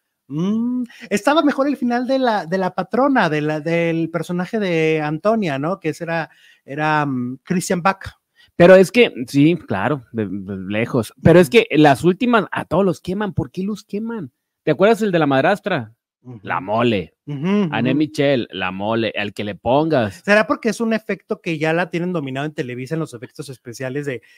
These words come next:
Speaker 1: de caracterización, y se nos sale más barato esto
Speaker 2: O a lo
Speaker 1: que
Speaker 2: mejor
Speaker 1: inventarnos
Speaker 2: con-,
Speaker 1: otra cosa?
Speaker 2: a lo mejor compraron mucho plástico de ese para ponerles en la cara y quieren que se les acabe.
Speaker 1: Pues a
Speaker 2: Tienen
Speaker 1: lo
Speaker 2: una
Speaker 1: mejor.
Speaker 2: bodega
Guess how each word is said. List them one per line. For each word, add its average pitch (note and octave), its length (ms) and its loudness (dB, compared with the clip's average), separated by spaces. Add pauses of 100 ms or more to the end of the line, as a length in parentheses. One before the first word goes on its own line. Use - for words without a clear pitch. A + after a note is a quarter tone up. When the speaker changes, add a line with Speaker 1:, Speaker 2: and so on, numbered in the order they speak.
(140)
Speaker 1:
de D#3 140 -8
caracterización, C#3 800 -4
y E3 160 0
se D3+ 80 -2
nos C#3+ 100 -4
sale D3+ 180 0
más E3 180 0
barato D3 400 0
esto D3 360 -4 (220)
Speaker 2:
O C#3 80 8
a - 20 8
lo D3 80 8
Speaker 1:
que D3 60 6
Speaker 2:
mejor C#3+ 100 6
Speaker 1:
inventarnos D3+ 360 6
Speaker 2:
con-, D#3 100 2
Speaker 1:
otra C3+ 240 0
cosa? C3+ 240 0
Speaker 2:
a - 20 4
lo C#3 80 4
mejor C#3 300 0
compraron D#3+ 480 -2
mucho D#3+ 260 -12
plástico D3+ 540 -2
de B2 160 2
ese B2+ 220 0
para C#3 160 2
ponerles B2 440 0
en C#3+ 80 -2
la A#2+ 140 -2
cara D3+ 320 2
y C#3+ 60 0
quieren C3+ 320 -4
que C#3 120 -8
se B2 140 -8
les A2 180 -10
acabe. - 640 -14 (460)
Speaker 1:
Pues - 180 -12
a D3 60 -2
Speaker 2:
Tienen D3+ 160 -2
Speaker 1:
lo D#3 60 -2
Speaker 2:
una F3 180 4
Speaker 1:
mejor. D#3 220 6
Speaker 2:
bodega C#3+ 260 4